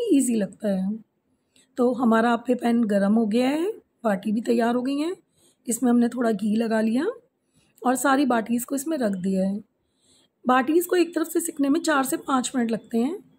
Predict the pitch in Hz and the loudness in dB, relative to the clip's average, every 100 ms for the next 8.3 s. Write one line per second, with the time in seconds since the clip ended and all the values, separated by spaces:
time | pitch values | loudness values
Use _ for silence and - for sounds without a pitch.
0 | - 247 - 285 233 220 214 208 - 226 | -2 -2 0 -2 0 -2 -2 -6 -2 -2
1 | 208 226 311 453 _ _ _ _ _ _ | 0 -2 -4 -6 _ _ _ _ _ _
2 | _ - 294 285 330 339 294 277 294 269 | _ -2 0 0 -2 -2 -4 -2 -2 0
3 | 277 285 403 226 214 247 302 - 277 254 | -2 -4 -6 -2 -2 0 -2 -2 -2 -2
4 | 254 - 339 262 - 220 208 202 247 233 | -4 -6 -6 -6 -2 0 0 0 -4 -4
5 | 247 226 262 208 214 208 240 214 220 214 | -8 -8 -4 -2 0 2 0 0 0 0
6 | 190 214 254 403 - _ _ _ - 247 | 0 0 0 -4 -12 _ _ _ -4 -2
7 | 233 233 226 277 - 220 196 185 214 196 | 0 0 0 -2 -6 -4 -2 -4 -4 -4
8 | 277 440 | -2 -4